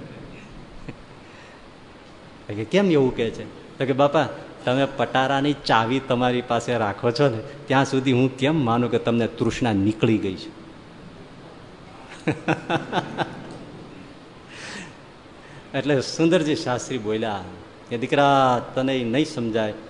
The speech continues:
<clears throat> પણ કાલે મહારાજ દર્શન આપવા પધારશે ને, એટલે એનું પૂછી અને કહેશે તો ચાવી આપી દઈશ. હું મન માયનું કાંઈ કરતો નથી,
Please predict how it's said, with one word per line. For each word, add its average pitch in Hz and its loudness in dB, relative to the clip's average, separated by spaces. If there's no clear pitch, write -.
<clears throat> 165 -2
પણ 165 8
કાલે 113 2
મહારાજ 113 2
દર્શન 110 -2
આપવા 110 -2
પધારશે 120 2
ને, 135 2
એટલે 120 -4
એનું 117 -2
પૂછી 170 2
અને 156 2
કહેશે 180 4
તો - 2
ચાવી 135 0
આપી 131 0
દઈશ. 110 -4
હું 147 4
મન 156 6
માયનું 196 4
કાંઈ 190 2
કરતો 196 2
નથી, 175 -2